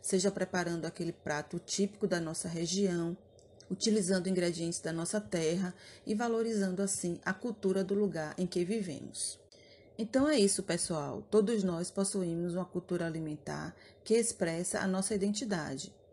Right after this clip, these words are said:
A comida de verdade reflete não apenas a quantidade de nutrientes, mas conhecer de onde vem seu alimento, quem planta, se o processo de plantio respeita a natureza,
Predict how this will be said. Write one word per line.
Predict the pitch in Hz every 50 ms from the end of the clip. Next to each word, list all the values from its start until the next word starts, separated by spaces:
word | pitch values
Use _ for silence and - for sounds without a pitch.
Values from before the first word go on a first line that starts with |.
| - - - - - -
A | -
comida | 190 - 220 202 196 220 240 202 233 202
de | - 175
verdade | 160 165 165 - 143 170 170 170 165 160 147 170
reflete | 175 196 180 170 - - 180 180 175 - -
não | 202 233
apenas | 269 269 - - 190 185 185 185 202
a | 190
quantidade | 185 - 185 175 - - 165 175 170 180 180 196 208
de | 190 180
nutrientes, | 196 185 - 196 175 160 151 151 147 151 160 - - 226 - - - - - - - - - -
mas | 175 180 185 -
conhecer | - - 202 196 196 190 - - 175 175 180
de | 170 165 190 190
onde | 190 190 190 170 170
vem | 160 151 151 165 175 185 214 254 277 294
seu | - - - 202 185
alimento, | 170 165 165 160 156 147 143 147 151 151 - - 175 - -
quem | - 302 311
planta, | 277 269 - 175 165 165 160 160 160 160 - - 170 165 - - - - - -
se | - - -
o | 220
processo | 208 220 208 208 208 - 233 240 - - 220
de | 220 214
plantio | - 208 196 190 185 190 - - 175 160 170
respeita | 185 190 185 - - - - 170 170 - 165
a |
natureza, | 160 160 156 - - 165 147 147 147 143 143 143 143 147 151